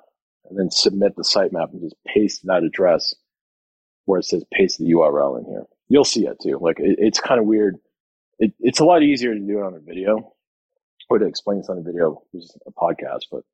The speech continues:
once you see it, like, on the left-hand side, like, it literally just says sitemap, and you click on that, and you're like, "Oh, okay, well, that's where it goes."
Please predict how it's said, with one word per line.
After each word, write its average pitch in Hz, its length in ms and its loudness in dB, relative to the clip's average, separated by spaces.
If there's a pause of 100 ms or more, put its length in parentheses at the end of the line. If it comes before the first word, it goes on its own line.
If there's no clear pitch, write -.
(400)
once 143 260 2
you 123 100 0
see 123 220 0
it, 135 60 4
like, 117 140 0
on 113 60 -4
the 101 80 -2
left-hand 104 380 -2
side, 98 260 0
like, 90 160 -4
it 80 100 -6
literally 101 360 2
just 90 180 -8
says - 240 -8
sitemap, 98 340 0 (720)
and 104 120 4
you 82 60 0
click - 240 0
on 104 140 0
that, 104 120 0
and 95 100 0
you're 92 80 0
like, 101 100 -2
"Oh, 107 220 2
okay, 82 220 -6 (240)
well, 107 140 -2
that's 110 200 0
where 85 120 -4
it 65 60 -10
goes." 60 220 -14